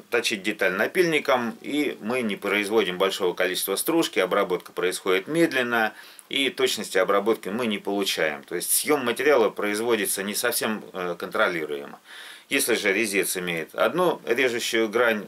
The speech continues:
одну режущую вершину, то здесь мы вс-, весь процесс полностью контролируем. Вот та же самая ситуация и здесь с этими борами.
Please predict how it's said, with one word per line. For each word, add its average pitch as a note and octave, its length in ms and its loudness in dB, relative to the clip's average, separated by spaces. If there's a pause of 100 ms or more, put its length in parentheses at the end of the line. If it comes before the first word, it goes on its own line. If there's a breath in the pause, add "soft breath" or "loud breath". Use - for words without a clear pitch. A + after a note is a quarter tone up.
одну F#2+ 300 0
режущую F#2+ 520 0
вершину, G2 500 -2
то D#3+ 280 2
здесь C3 320 -2
мы F2+ 180 -4
вс-, - 220 -6
весь A2+ 200 0
процесс F#2 400 0
полностью F#2+ 440 -6
контролируем. E2 640 -4 (400 loud breath)
Вот E3 200 0
та C#3+ 120 4
же C#3 60 -2
самая C3 340 2
ситуация A2 680 4
и A2 140 -2
здесь F#2 320 -2
с - 60 -2
этими F2 300 -4
борами. C#2+ 400 -6